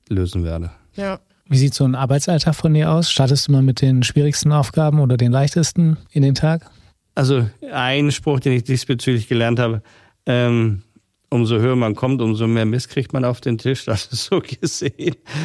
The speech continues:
Speaker 1: äh, ist das, das spielt das sicherlich eine Rolle. Aber im Endeffekt, äh, sind es, äh, zwei, drei Sachen. Ich, ich habe ein Team um mich herum, äh, wo wir wirklich gut, äh, zusammen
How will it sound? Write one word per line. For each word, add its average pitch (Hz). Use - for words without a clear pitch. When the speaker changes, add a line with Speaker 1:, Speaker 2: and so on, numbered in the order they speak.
Speaker 1:
äh, 123
ist 120
das, 110
das 110
spielt 120
das 104
sicherlich 113
eine 101
Rolle. 107
Aber 104
im 110
Endeffekt, 113
äh, 101
sind 104
es, 90
äh, 60
zwei, -
drei 95
Sachen. 90
Ich, 101
ich -
habe 113
ein 104
Team 131
um 117
mich 107
herum, 113
äh, 208
wo 113
wir 107
wirklich 104
gut, 110
äh, 123
zusammen 104